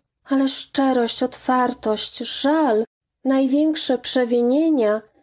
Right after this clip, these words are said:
zagładzić mogą. Lecz Teresia nie miała tyle odwagi i zastanowienia. Wszyscy domowi, całe rodzeństwo, kilka nawet obcych osób zgromadzonych było.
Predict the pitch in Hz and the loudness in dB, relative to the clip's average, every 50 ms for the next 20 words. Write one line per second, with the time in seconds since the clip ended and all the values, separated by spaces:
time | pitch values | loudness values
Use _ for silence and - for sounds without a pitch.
0 | _ - - - 240 233 233 233 233 247 247 240 240 - 226 220 - - - 214 | _ -10 -4 -2 0 0 0 0 0 0 0 0 0 -2 -4 -4 -4 -6 -4 -2
1 | 208 202 202 202 196 208 202 208 214 220 233 - _ _ _ _ _ _ - 233 | 0 0 0 0 0 0 0 0 -2 -4 -8 -12 _ _ _ _ _ _ -2 -2
2 | 233 233 - - - - 240 240 240 247 262 269 262 - - - 226 214 220 233 | -2 -2 -4 -10 -4 -2 0 0 2 2 0 0 -2 -4 -2 -2 0 0 -2 -4
3 | - _ _ _ _ _ _ - - 302 294 285 285 285 285 277 269 262 233 220 | -8 _ _ _ _ _ _ -4 0 0 2 2 2 2 2 2 2 2 2 0
4 | 214 220 - 226 226 226 220 220 208 196 190 - 226 226 233 233 - 262 262 262 | 0 0 -2 0 0 2 2 0 0 -2 -2 -2 0 0 0 0 0 0 0 0
5 | 254 - - 254 240 - - - 269 262 262 262 262 233 226 220 214 208 202 196 | 0 0 0 -2 -2 -2 -2 0 0 0 2 0 0 -2 -2 0 0 0 0 0
6 | 196 202 202 208 226 262 - _ _ _ _ _ _ _ _ - - - - - | 0 0 0 -2 -2 -6 -10 _ _ _ _ _ _ _ _ -14 -10 -4 -2 0
7 | 190 190 - - - 285 269 226 247 240 240 233 233 233 226 220 214 214 220 233 | 0 2 2 2 0 0 0 0 0 0 0 2 2 2 0 0 0 0 -2 -2
8 | 247 - - - - _ - - - - 254 262 269 269 269 262 240 233 226 233 | -2 -4 -12 -20 -20 _ -8 -6 -2 0 0 2 2 2 2 2 0 0 -2 -2
9 | - 247 262 302 320 330 - - - - - - 214 214 233 262 - _ _ _ | -2 0 2 2 0 0 -2 -4 -6 -6 -6 -4 -2 -2 -4 -6 -12 _ _ _
10 | _ _ _ _ - - 320 320 311 311 277 269 269 262 262 247 240 247 240 - | _ _ _ _ -4 -2 -2 -2 0 0 -2 0 0 2 0 0 0 -2 -4 -4
11 | - - 269 302 311 311 - - - 220 220 - - 226 269 311 311 - - 233 | -2 -2 0 0 0 -2 -4 -2 -2 -2 -4 -2 -2 0 0 2 2 2 0 0
12 | - - - - 233 240 240 240 247 247 240 - - 220 214 208 202 202 196 190 | 0 -2 -2 -2 0 0 0 0 0 -2 -2 -2 0 0 2 2 2 0 0 -2
13 | 202 196 - 208 202 196 190 196 196 202 240 | -4 -4 -2 0 0 2 2 2 0 0 -2